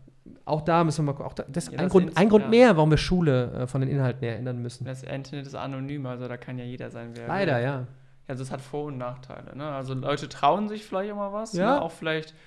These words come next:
Speaker 2: Leute, die jetzt, äh, so Videos machen, auch vielleicht YouTube-Videos machen, aber ohne sich zu zeigen, können da so sagen, so, „Ich lebe mich hier aus, aber ich
Speaker 1: Ja.
Speaker 2: traue mich nicht, so das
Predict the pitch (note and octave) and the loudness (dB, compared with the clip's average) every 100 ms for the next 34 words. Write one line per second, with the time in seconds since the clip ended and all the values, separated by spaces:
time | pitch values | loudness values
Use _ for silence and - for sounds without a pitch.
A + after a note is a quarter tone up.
0 | - _ - D#3 D#3 D#3+ D3+ D3+ - D3 | -20 _ -4 -4 -4 -4 -4 -6 -10 -8
1 | C#3+ C#3 C3+ C3 D3+ D#3 F3 E3 E3 D#3+ | -6 -6 -8 -8 -8 -6 -6 -6 -8 -8
2 | D#3+ D3+ - C#3 - C#3 C3+ C#3 D3+ D#3+ | -10 -10 -8 -10 -8 -10 -10 -12 -14 -12
3 | - C#3 C#3 C3+ C3+ F3+ D3+ - C3+ D3 | -10 -8 -6 -8 -6 -6 -6 -10 -8 -2
4 | C#3+ F3+ D#4 D#4+ - E3 D#3 C#3+ C#3+ C#3 | -2 -2 -8 -10 -12 -10 -8 -8 -8 -6
5 | C#3 C#3 C3+ C#3 C3+ C#3+ C#3 C#3 B2+ C#3 | -6 -6 -8 -12 -12 -12 -12 -10 -6 -4
6 | E3 F3+ C#3 C#3+ E3+ D3+ D3+ D3 D3+ C#3+ | -4 -6 -8 -2 -2 -2 -4 -8 -10 -10
7 | C#3+ C#3 C3+ - _ | -6 -6 -8 -18 _